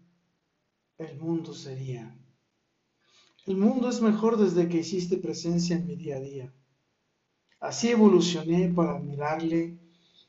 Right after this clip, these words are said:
mientras conversamos, compartir cuando convivimos, consentirle para cuidarle, hasta que intuitivamente nuestros cuerpos se propusieron entregarse uno a otro para estar y ser eternamente.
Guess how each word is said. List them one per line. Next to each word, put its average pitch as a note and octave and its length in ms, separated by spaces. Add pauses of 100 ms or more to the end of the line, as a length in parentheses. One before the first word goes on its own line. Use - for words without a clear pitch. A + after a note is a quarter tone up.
(100)
mientras D#3+ 440
conversamos, C#3 960 (500)
compartir F3+ 760
cuando E3+ 280
convivimos, D3+ 760 (520)
consentirle F3 800
para C#3+ 320
cuidarle, C#3 580 (600)
hasta E3 260
que F#3 120
intuitivamente G3 840
nuestros E3 360
cuerpos G3 400
se F3+ 100
propusieron F3 680
entregarse E3 800 (360)
uno G#3+ 220
a G3 100
otro G#3+ 320
para D#3+ 200
estar D#3+ 340
y D#3+ 40
ser D#3 380 (760)
eternamente. C3 880